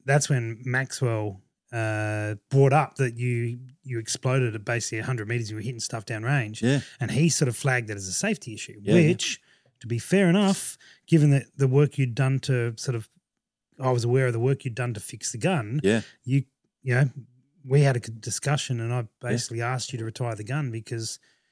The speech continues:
Speaker 2: Well, if you got blowing up projectiles, who know? You, you're gonna end up with lead and copper just flying
Speaker 1: Yeah,
Speaker 2: around. It's,
Speaker 1: yeah.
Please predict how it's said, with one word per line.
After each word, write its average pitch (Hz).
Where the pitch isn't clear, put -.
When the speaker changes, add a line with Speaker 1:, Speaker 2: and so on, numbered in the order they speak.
Speaker 2:
Well, 117
if 95
you 156
got 113
blowing 123
up 107
projectiles, 90
who 117
know? 110
You, 101
you're 107
gonna 110
end 92
up 85
with 85
lead 90
and 82
copper 92
just 80
flying 80
Speaker 1:
Yeah, 113
Speaker 2:
around. 101
It's, 78
Speaker 1:
yeah. 113